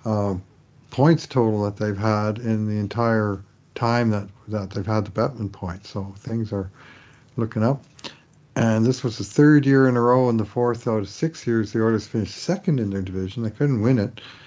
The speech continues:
but they, they keep coming runner-up to a different team. They were second to Anaheim in twenty seventeen. Uh, they were second to Vegas in twenty twenty. Of course, to Toronto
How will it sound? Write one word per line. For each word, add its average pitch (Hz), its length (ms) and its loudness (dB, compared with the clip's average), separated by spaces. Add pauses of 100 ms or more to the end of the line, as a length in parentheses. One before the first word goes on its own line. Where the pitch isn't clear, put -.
(400)
but 110 160 -4
they, 123 160 2
they 110 180 -2
keep 160 260 0 (380)
coming 131 340 2
runner-up 120 500 4
to 123 160 -2
a 110 40 0
different 113 460 -4
team. 127 260 -2
They 95 80 -2
were 95 140 -4
second 117 340 -2
to 101 60 -2
Anaheim 110 720 0
in 98 160 -4
twenty 110 320 -2
seventeen. 107 800 -2 (580)
Uh, 107 160 -2
they 104 100 0
were 101 80 -2
second 123 380 0
to 107 80 2
Vegas 117 640 0
in 101 100 -4
twenty 110 320 0
twenty. 113 540 -2 (420)
Of - 100 -20
course, 110 240 0
to 110 120 -4
Toronto 107 880 0